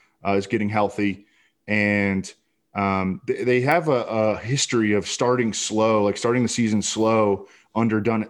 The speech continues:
Dennis Allen. I, I wanna see, are they going to be the matchup the rest of the way that they were early in the season? Um, so that, that'll be something that I'm keeping my eye on.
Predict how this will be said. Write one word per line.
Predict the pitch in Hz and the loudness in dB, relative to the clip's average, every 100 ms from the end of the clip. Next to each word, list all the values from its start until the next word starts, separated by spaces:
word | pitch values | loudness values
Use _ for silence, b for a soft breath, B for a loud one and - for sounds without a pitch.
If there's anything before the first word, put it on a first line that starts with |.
| - | -4
Dennis | 113 120 107 | -2 0 0
Allen. | 107 110 120 107 101 | 0 2 2 0 0
I, | 113 | 0
I | 117 | 2
wanna | 127 117 | 2 0
see, | - 127 | 0 2
are | 113 | 2
they | 123 123 | 2 2
going | 120 120 | 2 0
to | 113 | 0
be | 101 113 | 0 0
the | 104 | 2
matchup | 101 107 107 110 101 - b b | 2 0 0 0 0 -4 b b
the | - | -2
rest | 104 117 - | 0 0 0
of | |
the | 107 | 0
way | 104 123 117 | 2 2 2
that | 101 | 0
they | 107 98 | 0 2
were | 110 117 107 101 B B B | 2 4 2 -2 B B B
early | 117 123 123 | 2 2 2
in | 110 | 2
the | 95 | 0
season? | - 151 143 107 98 98 b b b - | 0 2 2 0 -4 -6 b b b -6
Um, | 101 95 92 90 87 _ _ _ | -2 -2 -2 -4 -6 _ _ _
so | - | -4
that, | 113 107 | -4 0
that'll | 117 110 | 0 0
be | |
something | 110 107 104 | -2 -2 0
that | 98 | -2
I'm | 92 | -2
keeping | 101 85 | -6 -4
my | 92 90 | -4 -2
eye | 87 | -4
on. | 85 | -8